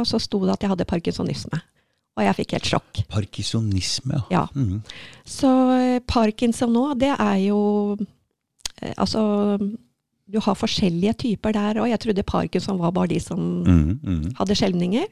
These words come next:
Speaker 2: Mhm.
Speaker 1: Men jeg hadde veldig mye indre skjelvninger. Men jeg, jeg visste ikke at det hadde noe med det å gjøre.
Speaker 2: Indre skjelvninger?
Speaker 1: Ja.
Speaker 2: Ok.
Speaker 1: Så da viste det seg at det var Parkinson jeg hadde.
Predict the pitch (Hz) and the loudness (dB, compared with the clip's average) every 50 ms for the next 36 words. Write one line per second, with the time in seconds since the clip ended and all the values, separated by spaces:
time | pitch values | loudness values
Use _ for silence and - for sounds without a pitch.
0 | _ - - 95 85 92 117 - - - - - 233 226 233 233 220 - 208 214 | _ -2 -2 -2 -2 -2 -4 -8 -12 -8 -2 2 4 4 4 4 4 2 2 0
1 | 220 202 202 233 220 185 175 - 185 180 180 175 175 185 196 - - _ - 220 | 2 2 2 2 2 2 0 0 0 0 2 2 0 0 0 -2 -2 _ 2 2
2 | 190 175 165 - 160 143 165 170 - - _ _ _ _ _ - - - 175 170 | 4 4 2 0 -2 -2 -2 -4 -6 -8 _ _ _ _ _ -8 -4 -2 -2 0
3 | 170 170 170 175 180 208 226 233 226 - - - 226 226 262 - - - - - | 0 0 0 0 0 2 2 2 0 0 2 0 0 0 0 -2 -2 -2 -2 -2
4 | 175 - 202 202 - 220 196 202 202 - 196 175 190 190 202 208 190 180 180 196 | -2 0 -2 -2 0 0 0 0 0 0 -2 -2 0 0 2 2 2 2 4 4
5 | 208 208 208 - 208 262 285 - _ _ _ _ _ _ _ _ _ _ _ _ | 4 2 2 2 0 0 -2 -6 _ _ _ _ _ _ _ _ _ _ _ _
6 | _ - 147 135 101 78 73 69 85 117 147 - - 143 110 92 82 85 85 85 | _ 2 2 2 2 0 -2 -2 0 0 0 0 -2 -4 -4 -2 -4 -2 -2 -2
7 | 87 180 185 175 165 165 165 - - _ _ _ _ _ _ _ _ _ - - | 0 2 2 4 4 2 2 0 -4 _ _ _ _ _ _ _ _ _ -12 -8
8 | - - 285 269 262 247 247 247 226 220 269 262 262 240 196 - - 208 - - | 0 2 4 6 6 6 4 4 2 2 2 2 2 2 2 0 -2 -2 -2 0
9 | 214 214 208 208 202 - - 220 220 226 214 220 220 214 - - 226 208 - 247 | 0 0 0 0 0 0 -2 -2 0 0 0 0 0 0 0 0 0 0 0 -2
10 | 233 - 233 196 143 147 - - - - | -2 0 0 2 2 2 0 0 0 -2